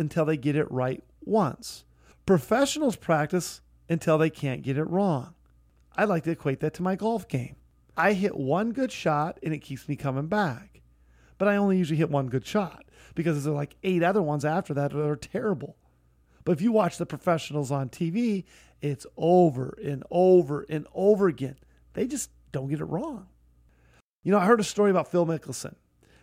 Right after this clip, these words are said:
that he had a college player ask him for advice about his three-foot putts. Here's what Phil told him. Phil told him that he had the same problem early in his career, and he was given some great advice. "Practice until you make a hundred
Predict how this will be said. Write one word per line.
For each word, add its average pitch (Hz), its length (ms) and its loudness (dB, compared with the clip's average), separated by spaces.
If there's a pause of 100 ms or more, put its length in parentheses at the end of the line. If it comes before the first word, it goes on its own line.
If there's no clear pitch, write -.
that 156 120 -4
he 196 120 4
had 220 100 4
a - 80 -2 (160)
college 220 680 -4
player 180 340 -2
ask 156 380 -6
him 143 80 -4
for 143 160 -2
advice 143 420 -2
about 135 240 -6
his 131 200 -8
three-foot 165 680 -2
putts. - 540 -8 (500)
Here's 208 180 0
what 233 120 -6
Phil 175 180 2
told 143 320 -2
him. 139 80 -12 (540)
Phil 233 140 6
told 240 200 4
him 202 80 2
that 185 100 2
he 170 100 2
had 175 200 2
the 139 100 -6
same 214 640 -2 (180)
problem 165 520 0
early 175 300 0
in 185 60 2
his 190 120 -2
career, 131 420 -4 (300)
and 160 100 0
he 170 60 2
was 143 140 -2
given 175 340 0
some 165 200 -6
great 151 280 0
advice. 147 640 -4 (760)
"Practice 233 500 0
until 202 220 0
you 175 160 0
make 170 240 -2
a 127 60 -6
hundred 226 720 -4